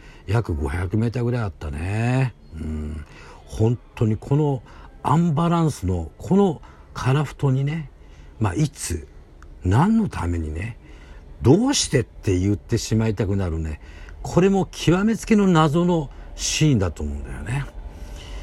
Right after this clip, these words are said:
いやー、このなんだろうな、あー、夢か幻かって書いてあるタイトルのところの一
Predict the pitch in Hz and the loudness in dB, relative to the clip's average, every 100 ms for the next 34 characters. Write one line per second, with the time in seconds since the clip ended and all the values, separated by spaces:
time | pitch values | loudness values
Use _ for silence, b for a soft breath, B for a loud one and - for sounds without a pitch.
0 | B B B B B B 92 107 131 147 | B B B B B B -4 0 2 2
1 | 156 160 - 156 151 156 160 151 143 131 | 2 2 2 2 4 2 2 2 4 4
2 | 131 131 131 127 110 110 110 110 110 110 | 4 4 4 2 0 -2 0 0 0 2
3 | 113 165 165 135 127 123 135 127 139 127 | 2 2 2 2 2 2 0 0 -2 -2
4 | 117 127 117 107 90 123 127 107 101 82 | 0 0 0 -2 0 0 0 0 -2 -2
5 | 90 92 107 | -2 0 -2